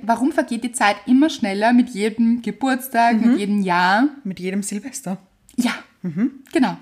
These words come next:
Speaker 1: Ich kann mich noch erinnern, wie wir das letzte Silvester verbracht haben.
Speaker 2: Ja, oh Gott, ich auch. Als
Speaker 1: Als
Speaker 2: wär's
Speaker 1: wär's
Speaker 2: gestern.
Speaker 1: gestern. Ja.
Speaker 2: Ja.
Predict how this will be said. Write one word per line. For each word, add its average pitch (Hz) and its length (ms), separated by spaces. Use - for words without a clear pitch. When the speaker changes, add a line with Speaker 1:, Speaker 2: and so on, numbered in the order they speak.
Speaker 1:
Ich - 120
kann 370 180
mich 415 100
noch 339 160
erinnern, 262 280
wie 240 60
wir 202 80
das 240 120
letzte 247 240
Silvester 247 400
verbracht 185 500
haben. 214 340
Speaker 2:
Ja, 214 300
oh 190 100
Gott, 170 200
ich - 160
auch. 180 320
Als 247 120
Speaker 1:
Als 214 120
Speaker 2:
wär's - 20
Speaker 1:
wär's 240 120
Speaker 2:
gestern. 247 220
Speaker 1:
gestern. 220 300
Ja. 240 120
Speaker 2:
Ja. 269 120